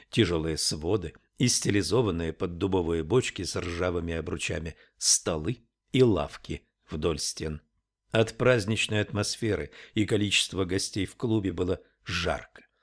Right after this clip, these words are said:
Из подвала доносилась джазовая музыка, а вниз вела узкая винтовая железная лестница, по ней туда-сюда ходили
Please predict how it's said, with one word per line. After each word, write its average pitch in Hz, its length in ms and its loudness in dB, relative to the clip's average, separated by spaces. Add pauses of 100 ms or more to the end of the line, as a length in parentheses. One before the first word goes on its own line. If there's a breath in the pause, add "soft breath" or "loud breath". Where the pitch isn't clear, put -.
(300)
Из 123 240 4
подвала 110 500 8
доносилась 85 640 0
джазовая 85 760 0 (100)
музыка, 92 560 -4 (320 soft breath)
а 110 160 8
вниз 127 380 2
вела 82 240 0
узкая 82 440 -2
винтовая 82 540 0
железная 85 500 -2
лестница, 143 580 -2 (380 loud breath)
по 135 120 10
ней 131 240 8
туда-сюда 90 840 0 (180 soft breath)
ходили 90 720 0